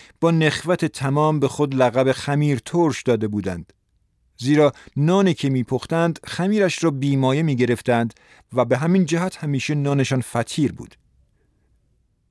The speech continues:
این گروه از سپید پوستان دیگری که به وسیلهٔ کشتی بخار به قلعه می‌آمدند متنفر بودند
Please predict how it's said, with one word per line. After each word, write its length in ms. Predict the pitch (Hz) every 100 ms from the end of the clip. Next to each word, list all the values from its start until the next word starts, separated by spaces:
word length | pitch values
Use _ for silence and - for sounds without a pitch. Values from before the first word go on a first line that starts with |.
| -
این 180 | 160
گروه 340 | 147 160 202 196 - - -
از 120 | 170
سپید 360 | - 156 175
پوستان 460 | - 175 - 196 190
دیگری 480 | 160 175 156 202 156
که 180 | - 131
به 100 | 127
وسیلهٔ 420 | 131 - 151 160
کشتی 420 | 151 143 - 165
بخار 480 | 139 143 - 185 170
به 100 | 135
قلعه 380 | - 131 127 135
می‌آمدند 680 | 127 120 117 113 131 135
متنفر 580 | 151 151 160 156 - 160
بودند 400 | 101 101 98 90